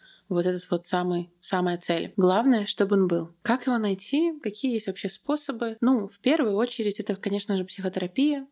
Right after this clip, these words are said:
Мы, я думаю, с вами это понимаем. Это проще и быстрее.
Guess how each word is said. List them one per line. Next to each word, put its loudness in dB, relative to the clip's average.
Мы, -2
я -2
думаю, -2
с -10
вами -2
это -6
понимаем. -2
Это -2
проще -2
и 0
быстрее. -2